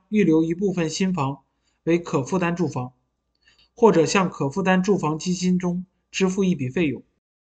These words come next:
该政策试图解决西雅图和其他美国城市在疫情后面临的一个难题：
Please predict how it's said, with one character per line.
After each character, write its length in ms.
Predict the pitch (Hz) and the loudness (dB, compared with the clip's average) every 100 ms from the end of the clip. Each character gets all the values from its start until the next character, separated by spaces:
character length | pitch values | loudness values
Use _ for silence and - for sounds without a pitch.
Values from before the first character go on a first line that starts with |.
| _ _ _ _ _ - | _ _ _ _ _ -2
该 180 | 196 | 0
政 160 | 196 196 | 2 0
策 280 | - 180 - | 0 -2 -2
试 180 | - 208 | -2 0
图 140 | 175 | 0
解 180 | 185 165 | 0 0
决 160 | 123 156 | -2 -4
西 200 | - 202 | -2 -2
雅 180 | 156 127 | -2 -2
图 220 | - 143 | -6 -8
和 160 | 165 | -6
其 180 | 160 - | -6 -6
他 180 | 180 190 | -2 0
美 180 | 170 131 | 0 0
国 140 | 156 | -2
城 220 | - 135 | -2 -4
市 300 | 139 - 160 - _ _ _ | -4 -4 -6 -10 _ _ _
在 180 | - 190 | -2 0
疫 180 | 202 196 | 0 0
情 220 | 156 151 | 0 -2
后 280 | 196 170 - | -2 -4 -4
面 200 | 190 160 | -2 -2
临 120 | 143 | -2
的 100 | 160 | -2
一 120 | 147 | -2
个 80 | 160 | -4
难 220 | 143 139 | -4 -6
题： 280 | 143 - 120 | -10 -12 -12